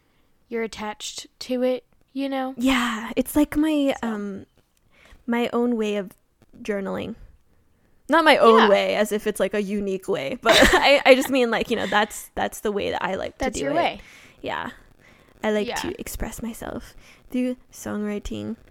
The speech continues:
Speaker 2: I've always found it hard to, like, keep up journals and, like, write about my life and
Speaker 1: Mm-hmm.
Speaker 2: myself.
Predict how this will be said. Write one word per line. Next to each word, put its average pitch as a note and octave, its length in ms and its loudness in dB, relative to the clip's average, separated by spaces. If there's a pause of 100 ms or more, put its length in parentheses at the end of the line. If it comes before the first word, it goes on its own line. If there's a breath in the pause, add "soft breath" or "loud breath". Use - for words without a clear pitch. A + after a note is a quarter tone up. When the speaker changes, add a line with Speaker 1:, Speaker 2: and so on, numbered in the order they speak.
(140)
Speaker 2:
I've F4+ 140 -2
always C#4 220 6
found C4+ 180 2
it - 60 2
hard G#3+ 240 -2
to, A3+ 120 -6
like, G3 180 -2
keep - 200 -8
up G#3+ 180 -2
journals G3 640 -6
and, G#3+ 120 -8
like, G3+ 220 -8
write - 160 -4
about G3+ 340 -6 (760)
my G#3 140 -4
life G#3+ 280 -2
and A3+ 80 -8
Speaker 1:
Mm-hmm. A3+ 80 -4
Speaker 2:
myself. A#3 480 -4